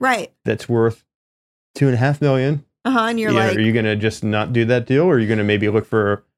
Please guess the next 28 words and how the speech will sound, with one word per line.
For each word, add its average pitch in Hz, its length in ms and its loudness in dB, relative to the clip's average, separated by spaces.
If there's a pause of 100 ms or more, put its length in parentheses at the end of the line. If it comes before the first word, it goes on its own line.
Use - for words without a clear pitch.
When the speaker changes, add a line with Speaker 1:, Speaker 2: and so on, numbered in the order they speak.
(140)
Speaker 2:
a - 60 -12
funding 131 340 0
partner 104 460 -2
that 95 260 -4
would, 98 420 -8
uh, 92 260 -6
be 101 200 -6
willing 95 200 -4
to 92 60 -8
work 95 200 -6
with - 120 -12
you - 60 -12
on 65 140 -14
that? 50 180 -10
Speaker 1:
I 320 40 -2
think 427 180 -8
that's 453 160 -8
a 349 60 -10
really 226 260 -6
important 190 460 -8 (140)
thing. 196 360 -8
I 220 80 -6
think 220 200 -8
a 220 60 -8
lot 202 180 -6
of 202 120 -12
people 190 500 -8
would 190 300 -6